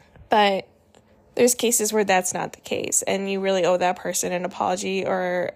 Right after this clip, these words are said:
at the very least, an explanation so that they can learn and grow from the situation and not be left in the dark. If you ever really cared about that person, you would let them know what they did wrong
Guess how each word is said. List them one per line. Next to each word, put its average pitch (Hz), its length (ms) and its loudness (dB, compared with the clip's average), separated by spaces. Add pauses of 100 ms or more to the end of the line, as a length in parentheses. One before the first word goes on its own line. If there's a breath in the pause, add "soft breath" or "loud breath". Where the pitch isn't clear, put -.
(160)
at 208 140 2
the 214 60 -8
very 202 240 0
least, 190 340 -2
an 190 120 -6
explanation 180 920 -6 (500 loud breath)
so 285 160 4
that 269 140 6
they 269 140 4
can 269 180 0
learn 220 180 0
and 208 140 -2
grow 202 180 4
from 208 180 -6
the 196 80 -2
situation 190 640 -2
and 185 100 -4
not 190 160 -2
be 190 80 -4
left 190 260 -4
in 180 120 -6
the 175 80 -8
dark. 170 540 -4
If 220 80 -6
you 233 140 2
ever 247 240 4
really 226 220 4
cared 208 320 0
about 202 200 -2
that 202 180 -4
person, 190 440 -4
you 190 100 -8
would 196 180 -4
let 190 140 -2
them 190 180 -8
know 185 420 -2 (460 loud breath)
what 214 160 2
they 214 120 2
did 202 240 -2
wrong 196 680 2